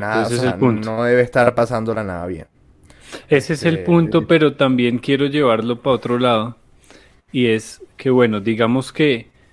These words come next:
Speaker 2: o sea, digamos que en este caso no haya, no haya tenido culpa el señor del bus, que seguramente, no sé, bueno, si tomó una buena distancia, frenó para dejar su pasajero,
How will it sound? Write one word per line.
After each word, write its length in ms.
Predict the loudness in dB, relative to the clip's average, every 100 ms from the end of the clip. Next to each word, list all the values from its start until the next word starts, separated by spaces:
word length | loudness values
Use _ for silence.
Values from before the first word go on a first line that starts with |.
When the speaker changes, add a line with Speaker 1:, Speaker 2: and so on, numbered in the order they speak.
| _ _ _ _
Speaker 2:
o 120 | -6
sea, 140 | -2 0
digamos 440 | 2 0 -2 -4
que 80 | -4
en 100 | -4
este 280 | -4 -6 -4
caso 340 | -2 -2 -4
no 340 | -6 -4 -2 -2
haya, 560 | -2 -2 0 -2 -6 -14 _ -12
no 80 | -4
haya 160 | -4 -2
tenido 420 | -2 -2 -2 -4
culpa 380 | -4 -4 -4 -4
el 100 | -4
señor 340 | -4 -4 -4 -8
del 240 | -6 -4 -2
bus, 420 | -2 -2 -8 -18 _ _ -20 _ _ _ _
que 840 | -2 0 2 2 2 -2 -4 -12 -20 _ _ _ -20 -20 -20 -20 -20
seguramente, 840 | -10 -4 -2 0 2 2 0 0 -2
no 160 | -2
sé, 360 | -4 -2 -4 -4 -16 -18
bueno, 260 | -10 -8 -8 -14 -20
si 200 | -6 -4
tomó 300 | -2 0 0
una 160 | 0 2
buena 240 | 2 2
distancia, 680 | 0 0 0 0 0 -2 -2
frenó 500 | -2 -2 -2 -2 0
para 160 | 0 -2
dejar 280 | -2 -4 -6
su 120 | -6
pasajero, 580 | -4 -4 -2 -2 -2